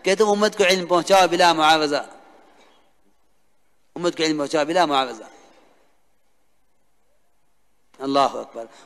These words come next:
حضور اکرم صلی اللہ علیہ وسلم نے آپ کے یہاں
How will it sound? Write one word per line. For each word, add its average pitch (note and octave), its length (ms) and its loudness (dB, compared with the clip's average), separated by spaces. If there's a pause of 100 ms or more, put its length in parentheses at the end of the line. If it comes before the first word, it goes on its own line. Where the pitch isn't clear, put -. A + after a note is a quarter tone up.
حضور F3+ 160 2
اکرم E3+ 240 0
صلی D#3 260 -2
اللہ D3+ 140 -2
علیہ D3 260 2
وسلم D3+ 320 -6
نے D3 160 -6 (2250)
آپ F#3 280 6
کے G3+ 120 4
یہاں F3+ 280 2